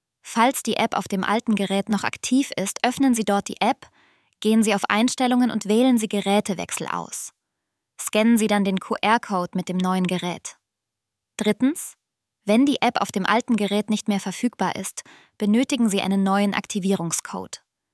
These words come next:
Diesen fordern Sie im Online-Banking unter Datenschutz und Sicherheit, Sicherheitsverfahren,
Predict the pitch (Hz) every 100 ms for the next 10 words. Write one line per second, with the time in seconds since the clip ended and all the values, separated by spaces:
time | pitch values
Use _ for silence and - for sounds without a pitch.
0 | _ _ _ _ - 220 247 285 262 214
1 | 214 196 190 185 190 208 214 196 185 185
2 | 185 196 196 196 190 180 202 220 - 202
3 | - 185 208 208 190 180 170 - 180 214
4 | 220 196 - 190 185 196 185 190